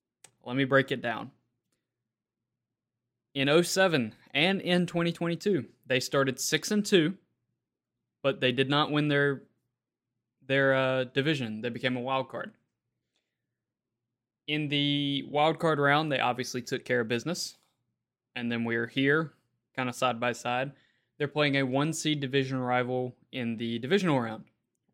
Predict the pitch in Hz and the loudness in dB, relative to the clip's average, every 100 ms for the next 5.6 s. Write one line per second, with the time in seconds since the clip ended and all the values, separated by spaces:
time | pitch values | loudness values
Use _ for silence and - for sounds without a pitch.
0 | _ - 120 - 123 113 117 123 123 131 | _ -12 -8 -2 -2 0 2 2 2 0
1 | 127 127 123 - 151 160 165 127 123 113 | -2 -4 -2 0 0 0 -6 -6 -6 -4
2 | 127 120 120 - 123 127 123 120 - 156 | -2 -2 -4 -6 -6 -4 -6 -8 -8 -6
3 | - 123 110 _ _ _ _ _ _ _ | -4 -4 -6 _ _ _ _ _ _ _
4 | _ _ _ - 131 131 131 120 143 185 | _ _ _ -6 -2 0 0 2 2 2
5 | 175 160 131 170 - | 2 2 4 0 -4